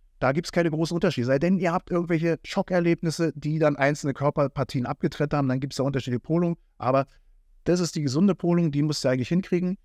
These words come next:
Ähm, und das heißt, bei Links- und bei Rechtshänder mit der Nordseite quasi nach oben streichen und immer absetzen, nicht hoch und runter fahren, weil dann ist es für den Arsch, sondern ihr müsst einfach immer wieder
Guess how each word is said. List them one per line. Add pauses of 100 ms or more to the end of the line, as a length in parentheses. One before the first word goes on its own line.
(340)
Ähm,
und
das
heißt,
bei
Links-
und
bei
Rechtshänder
mit
der
Nordseite (200)
quasi (100)
nach
oben
streichen
und
immer
absetzen,
nicht
hoch
und
runter
fahren,
weil
dann
ist
es
für
den
Arsch, (160)
sondern
ihr
müsst
einfach (400)
immer
wieder